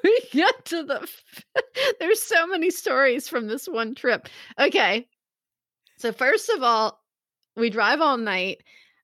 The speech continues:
I have what I call a foodographic memory. This is before G P S. This is before MapQuest. And, you know, I don't know how I did it.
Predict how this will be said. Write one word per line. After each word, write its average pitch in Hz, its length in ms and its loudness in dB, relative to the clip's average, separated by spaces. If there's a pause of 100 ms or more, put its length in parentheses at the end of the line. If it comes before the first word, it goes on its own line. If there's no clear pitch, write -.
(180)
I 226 140 2
have 254 280 2
what 226 100 0
I 214 80 2
call 202 220 0
a 190 60 -2
foodographic 277 800 0
memory. 202 440 0
This 202 200 -2
is 359 100 -2
before 226 440 2
G 208 280 -4
P 202 240 -2
S. 175 320 4
This 220 140 -4
is 233 100 -2
before 214 400 0
MapQuest. 175 1040 0
And, 180 500 -2
you 190 140 -2
know, 170 240 -2
I 233 80 2
don't 339 140 2
know 208 80 0
how 226 460 2
I 214 160 2
did 208 380 0
it. - 340 -2